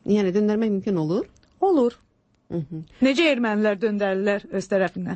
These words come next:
Speaker 1: Aha.
Speaker 2: Döndərmək olur.
Speaker 1: As-
Speaker 2: Ada-, amma adamın içindən gəlməlidir o. Adamın, qızın ya da, ə, oğlanın içindən, hissiyyətindən gəlməlidir.
Speaker 1: Sizdə belə bir problem olmayıb? Yəni sizin həyat yoldaşınız? Ə,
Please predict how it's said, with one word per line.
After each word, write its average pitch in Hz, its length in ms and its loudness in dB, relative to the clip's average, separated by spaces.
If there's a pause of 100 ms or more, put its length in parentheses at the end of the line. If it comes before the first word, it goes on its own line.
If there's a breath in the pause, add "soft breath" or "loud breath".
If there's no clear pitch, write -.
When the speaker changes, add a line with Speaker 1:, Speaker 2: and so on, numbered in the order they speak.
(140)
Speaker 1:
Aha. 180 640 -2 (600 loud breath)
Speaker 2:
Döndərmək 247 540 2
olur. 180 240 0 (120)
Speaker 1:
As- 196 280 0
Speaker 2:
Ada-, 285 200 -2
amma 262 340 -2
adamın 247 420 0
içindən 220 520 2
gəlməlidir 190 600 -4
o. 185 300 -2
Adamın, 202 440 2 (220 loud breath)
qızın 220 440 2
ya 196 200 0
da, 185 140 0 (300)
ə, 226 200 -2 (300)
oğlanın 196 580 -2 (280 loud breath)
içindən, 208 480 0
hissiyyətindən 202 760 -2
gəlməlidir. 202 500 -2
Speaker 1:
Sizdə 269 180 2
belə 294 200 2
bir 247 100 -2
problem 226 380 0
olmayıb? 147 360 -2
Yəni 165 220 -2
sizin 175 460 -2
həyat 165 340 0
yoldaşınız? 170 600 0 (720 soft breath)
Ə, 165 140 0